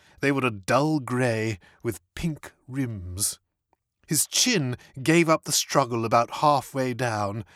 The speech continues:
and he didn't appear to have any eyelashes. A mild, furtive, sheepish sort of blighter, in short. "Awfully glad to see you," I said. "So, you've popped over, eh?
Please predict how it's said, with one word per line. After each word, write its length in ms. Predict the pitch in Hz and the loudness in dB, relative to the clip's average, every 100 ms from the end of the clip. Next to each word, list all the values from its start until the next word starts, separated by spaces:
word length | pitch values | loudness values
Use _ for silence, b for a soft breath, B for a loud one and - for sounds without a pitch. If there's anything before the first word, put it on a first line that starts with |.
| b b | b b
and 120 | 139 | -4
he 60 | 147 | -2
didn't 260 | 180 208 | -4 -4
appear 300 | 151 147 131 | -2 0 0
to 80 | 120 | 2
have 180 | 135 135 | 0 0
any 260 | 160 220 | -2 -4
eyelashes. 720 | 110 139 110 85 85 139 139 b b b b b | -2 -2 -2 -4 -6 -4 -6 b b b b b
A 60 | 131 | -4
mild, 680 | 131 165 185 180 170 170 151 b b | 2 2 2 2 2 2 -2 b b
furtive, 840 | - - - 185 156 156 131 107 - b b | -18 -14 -2 -2 0 -4 -4 -6 -16 b b
sheepish 760 | - - - 214 - 110 - - | -4 -2 -2 -4 -8 -6 -6 -8
sort 180 | 117 | -8
of 180 | 104 101 | -10 -10
blighter, 460 | 120 120 110 135 123 | -4 -2 -2 -8 -10
in 100 | 117 | -8
short. 460 | - 156 196 - - _ _ _ _ _ B B B | -6 -4 -6 -8 -16 _ _ _ _ _ B B B
"Awfully 380 | 330 339 302 320 | 6 6 6 2
glad 320 | 294 302 294 | 6 6 6
to 60 | 247 | 2
see 320 | - 294 285 | 0 2 4
you," 120 | 247 | 6
I 160 | 175 160 | 6 4
said. 300 | - 175 - B B | 4 2 0 B B
"So, 380 | - 294 269 - 160 | 4 4 4 0 -4
you've 320 | 208 277 185 | -4 -2 -4
popped 340 | - 247 - - | 2 2 2 2
over, 340 | 277 247 151 | 4 4 4
eh? 240 | 151 254 | 4 2